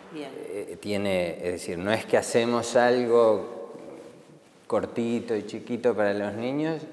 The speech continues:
Speaker 2: no, hacemos la misma función que está en cartel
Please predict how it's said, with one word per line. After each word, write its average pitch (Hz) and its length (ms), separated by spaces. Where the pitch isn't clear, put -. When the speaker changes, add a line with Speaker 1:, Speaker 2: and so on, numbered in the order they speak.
Speaker 2:
no, 90 240
hacemos 131 480
la 95 200
misma 135 400
función 127 640
que 85 920
está - 240
en 113 80
cartel 123 500